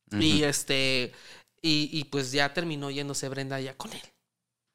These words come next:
Speaker 2: Pero Brenda, pues, siempre estuvo acostumbrada a trabajar.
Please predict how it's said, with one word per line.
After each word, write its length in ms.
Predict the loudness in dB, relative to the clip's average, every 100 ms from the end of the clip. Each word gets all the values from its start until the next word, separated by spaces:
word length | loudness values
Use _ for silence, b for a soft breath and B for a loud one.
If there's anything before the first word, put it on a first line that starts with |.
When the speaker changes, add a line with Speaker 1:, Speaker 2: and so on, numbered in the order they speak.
| _ _ _ -20 B B B B
Speaker 2:
Pero 240 | 0 2 2
Brenda, 300 | 2 0 0
pues, 100 | -2
siempre 200 | -2 -4
estuvo 420 | -8 -6 -6 -6
acostumbrada 600 | -10 -4 -4 -4 -4 -4
a 80 | -4
trabajar. 520 | -4 -4 -4 -4 -4